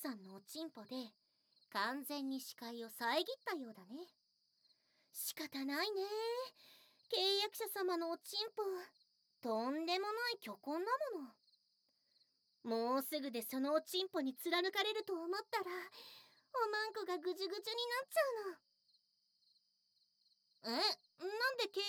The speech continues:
約者には様付けだけど、あなたには呼び捨てにしてるのかって？そんなの当たり前じゃん。自分の射精したばかりのバカチンポをよくごらんなさい。契約者様のおちんぽと比べれば、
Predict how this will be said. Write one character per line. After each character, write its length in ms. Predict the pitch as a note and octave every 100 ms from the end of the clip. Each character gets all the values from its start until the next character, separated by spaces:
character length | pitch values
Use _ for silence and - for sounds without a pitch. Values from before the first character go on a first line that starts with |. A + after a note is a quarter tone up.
| G#4
約 140 | A4+
者 160 | - G4
に 120 | D#4
は 80 | B3+
様 280 | C4 C#4 D4+
付 200 | - E4
け 20 |
だ 120 | E4
け 100 | C#4
ど、 260 | D#4 C#4+ A#3 - _ _ _ -
あ 100 | G4+
な 140 | G4+
た 100 | G#4
に 120 | F#4 C#4
は 100 | A3
呼 120 | A3+
び 120 | D4
捨 80 | -
て 120 | F4+
に 100 | F4+
し 60 | -
て 100 | G4+
る 100 | G#4
の 80 |
か 140 | - A3+
っ 40 |
て？ 140 | - G#3+ E4+ C5+ _ _ _ _ _ _ _ _ _ _ _ _ _ -
そ 160 | - A#3+
ん 40 |
な 60 | C#4+ B4 D5+
の 140 | E4+ F#3+
当 80 | G#3
た 60 | F#4
り 100 | B4+
前 180 | D5 D5+
じ 60 | D#5+ C#5+ F4+
ゃ 80 |
ん。 100 | G3 - _ _ _ _ _ _ _ _ _ -
自 160 | G#3 G#3+
分 280 | B3 C#4+ C#4+
の 100 | C#4+
射 180 | C4+ B3
精 260 | - D#4+
し 80 | -
た 140 | F4
ば 140 | F4 F#4+
か 100 | E4+
り 100 | B3
の 100 | F3 -
バ 160 | B3+
カ 120 | C4 D4+
チ 160 | -
ン 80 | A4+ A4+
ポ 80 | B3
を 60 |
よ 160 | F#3+ C#4+
く 140 | G#4
ご 160 | A#3+ G3
ら 60 |
ん 20 | C4+
な 60 | B4
さ 140 | D5 D#5+ A#4+
い。 80 | B3+ _ _ _ _ _ _ _ _ _ _ _
契 320 | - F#4 F#4+ G4
約 180 | G4
者 120 | - F#4
様 240 | E4 C#4+
の 120 | C4
お 80 | C4+
ち 180 | - F#4
ん 60 | G4
ぽ 120 | G4
と 100 | D4
比 140 | -
べ 240 | D#4 E4+ F#4+
れ 100 | G#4
ば、 180 | F#4